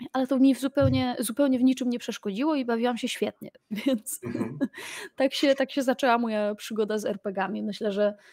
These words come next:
Speaker 1: e, z kopyta, szczególnie jeżeli ktoś nie wie, czym są mity i w ogóle nie ma pojęcia, em,
Speaker 2: To
Speaker 1: e, z
Speaker 2: tak,
Speaker 1: czym
Speaker 2: to
Speaker 1: się,
Speaker 2: było
Speaker 1: z czym się
Speaker 2: zaskoczenie,
Speaker 1: to
Speaker 2: miłe
Speaker 1: je, <laughs>
Speaker 2: zaskoczenie.
Speaker 1: to,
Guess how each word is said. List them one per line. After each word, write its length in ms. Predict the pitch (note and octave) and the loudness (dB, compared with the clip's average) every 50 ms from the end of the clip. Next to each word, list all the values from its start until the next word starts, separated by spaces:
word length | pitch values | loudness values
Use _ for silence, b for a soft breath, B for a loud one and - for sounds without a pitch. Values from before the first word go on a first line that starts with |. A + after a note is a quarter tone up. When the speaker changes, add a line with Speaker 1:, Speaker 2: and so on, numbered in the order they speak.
| b b b b - | b b b b -12
Speaker 1:
e, 80 | - - - | -12 -10 -10
z 100 | - - | -8 0
kopyta, 520 | - C4+ - - C4 A3 - G3 F3+ F3 F#3 | 2 2 2 4 2 0 2 2 0 0 0
szczególnie 440 | - - - A3 A3+ A3+ G#3+ A3 | -2 -6 -4 -2 0 0 0 0
jeżeli 220 | A3 G3+ G#3+ A3 G#3 | 0 0 -2 -4 -4
ktoś 240 | - - G#3+ F#3+ - | -2 -4 -4 -2 2
nie 160 | G#3+ G3+ F#3+ | 2 2 4
wie, 160 | G3+ G3 G3 | 4 2 0
czym 160 | - - G#3+ | 0 -4 -6
są 160 | - - G3 | -4 -2 -2
mity 380 | G3 G#3+ A3+ G3+ - - F#3+ F#3 | 0 0 0 -2 0 0 -2 0
i 180 | F3+ - F#3+ F#3 | 0 -4 -6 -6
w 60 | F#3+ | -4
ogóle 260 | G3 G3 G3 F#3 G3 | -2 0 0 0 0
nie 120 | G3 G#3 | 0 0
ma 100 | G3+ F#3+ | 0 0
pojęcia, 680 | F#3+ - G#3 A3 A3 G#3+ G#3 G3+ - - F#3 F#3 F#3+ F#3+ B B B B B B B B _ - | 0 2 2 2 2 2 2 0 0 0 0 0 0 0 B B B B B B B B _ -10
em, 460 | F#3 F#3 F3+ F#3 F#3 F#3 F#3 F#3 G3 - | -6 -4 -4 -2 -2 -2 -2 -4 -4 0
Speaker 2:
To 80 | - A#2+ | 0 0
Speaker 1:
e, 40 | A#2 | 2
z 40 | A#2 | 2
Speaker 2:
tak, 160 | G#2+ G2 - | 0 0 0
Speaker 1:
czym 160 | - - G#3 | -2 -2 -2
Speaker 2:
to 100 | - A2 | -2 0
Speaker 1:
się, 120 | G#3 G#3 G#3+ G#2+ - | 2 2 2 2 0
Speaker 2:
było 100 | G#2 G#2 | 0 -2
Speaker 1:
z 80 | G2+ - | -2 -2
czym 140 | - - A#3 | 0 0 2
się 120 | - C4 | 2 4
Speaker 2:
zaskoczenie, 60 | A#3+ | 4
Speaker 1:
to 60 | - | 6
Speaker 2:
miłe 120 | A#2 A#3+ A#3+ | 6 8 8
Speaker 1:
je, 260 | G#3+ G#3 A3 C#4 - | 6 6 6 4 2
<laughs> 20 | |
Speaker 2:
zaskoczenie. 300 | C#4 B3 A3 G#3 G#3 G#3 G#3+ - - B B B B B B B B _ _ _ _ B B B B B B G#4+ E4+ - | 2 2 2 0 0 -2 -2 -4 -8 B B B B B B B B _ _ _ _ B B B B B B -2 -2 -2
Speaker 1:
to, 280 | - - - B3 A#3 | -2 2 4 4 4